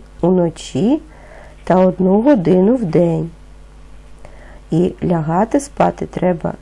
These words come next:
в один і той самий час, і прокидатися. А також подивіться на малюночок і давайте згадаємо, який ще пасивний відпочинок.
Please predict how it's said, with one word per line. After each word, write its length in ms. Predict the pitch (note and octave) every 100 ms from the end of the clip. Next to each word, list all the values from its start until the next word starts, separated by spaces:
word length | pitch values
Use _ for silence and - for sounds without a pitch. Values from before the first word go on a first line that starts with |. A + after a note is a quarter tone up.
| - - - - -
в 120 | -
один 500 | F#3 E3+ F#3+ B3 C#4
і 100 | F3
той 360 | E3 - G3+ A#3
самий 500 | - - E3+ G3 A#3+
час, 580 | - - E3+ D#3+ - -
і 180 | - G3+
прокидатися. 1160 | - C4 C4 C4+ D#3+ D#3+ E3 E3 D#3 - - D#3 - - - - - - - - - - - - - - - - - - - - -
А 80 |
також 500 | G3 D#4 G4+ - E4
подивіться 600 | - F3+ G3 G3 G3 - F3
на 120 | F#3
малюночок 840 | F3+ F3 G3+ D#4 D#4+ - - -
і 80 | -
давайте 560 | A#3+ G3+ G3 G#3 - F#3+
згадаємо, 560 | F#3+ F3 F3 E3 D#3+
який 320 | E3 E3+ -
ще 220 | F3+ - F3+
пасивний 600 | - - D3 D#3+ E3 D3+
відпочинок. 680 | - - - - - -